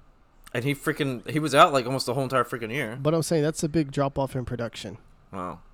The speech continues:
Speaker 2: So it's like, yeah, Lamb's gonna get all the attention no matter what.
Speaker 1: So, okay, now, besides all that,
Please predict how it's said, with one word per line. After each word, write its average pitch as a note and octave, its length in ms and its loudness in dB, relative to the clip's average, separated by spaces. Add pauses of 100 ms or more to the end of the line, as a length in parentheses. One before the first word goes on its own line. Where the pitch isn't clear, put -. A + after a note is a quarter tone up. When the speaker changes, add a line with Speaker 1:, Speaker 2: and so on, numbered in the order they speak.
(520)
Speaker 2:
So C#3+ 220 0
it's C3+ 160 -4
like, D3 240 2 (260)
yeah, D#3+ 340 0 (220)
Lamb's D3 300 -4
gonna D3+ 120 -2
get C#3 140 -4
all C#3+ 120 -4
the C#3 100 -4
attention C3+ 400 -6
no B2 60 -4
matter B2+ 220 -4
what. B2 240 -8 (540)
Speaker 1:
So, D3 380 2
okay, A#2+ 400 -2
now, C3+ 420 0 (180)
besides D3+ 360 2
all B2 100 4
that, G2 300 0